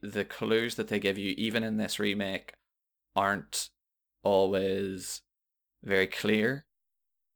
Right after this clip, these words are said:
And wha-, I think one of the things that Matt, uh, that they didn't make that clear and Matt didn't pick up on was that you can examine any object in your inventory and, like, look around, like, turn it around in your hands, and, like,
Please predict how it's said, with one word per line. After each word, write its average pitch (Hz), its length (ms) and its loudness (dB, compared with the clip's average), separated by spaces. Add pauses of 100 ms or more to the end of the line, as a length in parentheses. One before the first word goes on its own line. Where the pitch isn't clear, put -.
(240)
And 95 600 -2 (100)
wha-, 110 200 0
I 104 80 4
think 104 160 2
one 104 80 4
of 98 100 0
the - 80 -16
things 98 160 -2
that 95 140 -2
Matt, 95 320 0 (840)
uh, 85 320 4
that 104 180 0
they 98 100 6
didn't 101 200 4
make 98 360 0
that 92 200 4
clear 101 320 4
and 95 120 0
Matt 95 200 -2
didn't 95 200 -4
pick - 240 0
up 98 160 2
on 98 280 -2
was 98 240 0
that - 120 -4
you 90 160 -2
can 98 180 -2
examine 95 760 2
any 95 280 6
object 92 400 2
in 95 80 -2
your 90 120 0
inventory 95 540 0
and, 92 120 0
like, 87 180 0
look 90 240 2
around, 92 380 2
like, - 220 -4
turn 101 200 0
it - 120 -2
around 92 380 4
in 90 60 4
your 87 160 2
hands, 90 500 -2
and, 98 80 -6
like, 92 220 -4